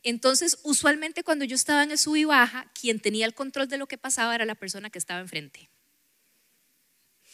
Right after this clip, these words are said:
Era un poco frustrante. Y resulta que hace unos meses,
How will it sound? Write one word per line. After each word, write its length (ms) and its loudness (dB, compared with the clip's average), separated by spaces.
Era 160 6
un 80 4
poco 240 -2
frustrante. 640 -6
Y 140 6
resulta 380 4
que 100 -2
hace 160 0
unos 180 -10
meses, 600 0